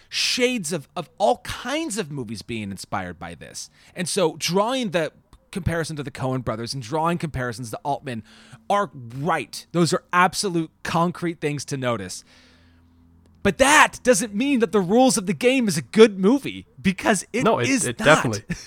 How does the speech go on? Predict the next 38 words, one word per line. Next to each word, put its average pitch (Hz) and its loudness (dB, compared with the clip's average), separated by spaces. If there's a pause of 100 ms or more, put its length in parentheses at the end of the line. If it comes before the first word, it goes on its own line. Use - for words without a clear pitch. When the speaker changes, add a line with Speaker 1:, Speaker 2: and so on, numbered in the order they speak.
Speaker 1:
<laughs> - -20
Speaker 2:
it 143 -4
definitely 156 2
doesn't. 139 4
I 131 0
mean, 139 2
there 156 6
are, 147 6
there 139 4
are 139 4 (120)
good 127 0
things 113 0
in 156 6
it. 98 0 (160)
I 120 -2
mean, 110 -2
Speaker 1:
Yes. 110 4 (280)
Speaker 2:
the, - -12
the, - -8
a 131 0
lot 165 8
of 123 6
the 110 0
camera 175 4
moves, 101 0
and 107 -4
they 104 -4
talked 120 -2
about 113 -4
them 107 -6
being 104 -8
sort 107 -6
of 107 -8
revolutionary 113 2
for 104 -8
the 98 -8
time. 135 2
Those, 107 -2